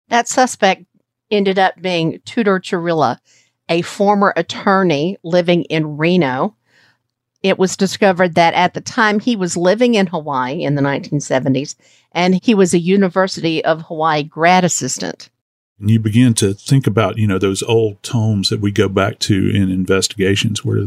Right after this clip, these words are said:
Speaker 2: we think about, you know, motive and opportunity and accessibility and,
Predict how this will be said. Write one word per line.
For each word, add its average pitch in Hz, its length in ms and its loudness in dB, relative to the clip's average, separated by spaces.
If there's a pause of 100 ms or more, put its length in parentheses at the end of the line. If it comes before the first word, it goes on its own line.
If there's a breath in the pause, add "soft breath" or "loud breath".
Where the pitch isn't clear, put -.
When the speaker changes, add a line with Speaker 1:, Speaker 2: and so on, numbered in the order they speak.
(140)
Speaker 2:
we 101 100 2
think 101 240 -2
about, 92 340 -2 (260)
you 107 100 -2
know, 95 260 -2
motive 101 640 2
and 92 140 -2
opportunity 92 1080 0
and 92 180 -4
accessibility 98 1300 0
and, 92 240 2